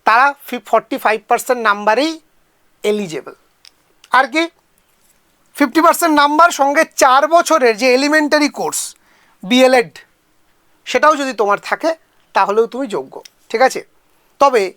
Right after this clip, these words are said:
এই সমস্ত কিছুর মধ্যে আরেকটি বিষয় কিন্তু জানতে হবে, তোমাকে অবশ্যই সিটেট পাস করতে হবে এবং সিটেটের পেপার ওয়ানে কোয়ালিফাই থাকতে হবে। কি বললাম? সিটেট পাস থাকতে হবে, সিটেটের পেপার ওয়ানে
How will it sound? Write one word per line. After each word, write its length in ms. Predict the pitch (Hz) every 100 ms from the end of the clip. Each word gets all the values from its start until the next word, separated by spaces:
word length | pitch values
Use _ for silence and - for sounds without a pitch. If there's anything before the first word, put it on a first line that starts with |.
| _
এই 180 | 226 247
সমস্ত 460 | - 226 285 - 311
কিছুর 340 | 269 254 277
মধ্যে 360 | 240 208 202 180
আরেকটি 360 | 208 226 -
বিষয় 260 | 240 220 233
কিন্তু 380 | 220 214 240 240 _ _ _ _ _ -
জানতে 340 | 208 233 269
হবে, 320 | 226 165 160 - _ -
তোমাকে 280 | 226 233
অবশ্যই 540 | 240 214 254 254 302 302
সিটেট 600 | - - 262 262 320 -
পাস 220 | 285 277
করতে 300 | - 285 -
হবে 260 | 285 285 339 - - -
এবং 220 | 214 277
সিটেটের 440 | 262 262 285 302 294
পেপার 420 | - 285 339 339
ওয়ানে 260 | 330 320
কোয়ালিফাই 440 | 320 262 214 202 180
থাকতে 280 | 165 - 170
হবে। 180 | 156 - _ _ _ _ _ _ _ _ _ _
কি 60 | 240
বললাম? 380 | 254 269 320 311 _
সিটেট 500 | - - 254 302 -
পাস 200 | 269 277
থাকতে 300 | 285 262 -
হবে, 240 | 277 311 330 _ _
সিটেটের 600 | - - 262 285 285 311 285
পেপার 420 | 233 226 262 262
ওয়ানে 460 | 208 208 233 294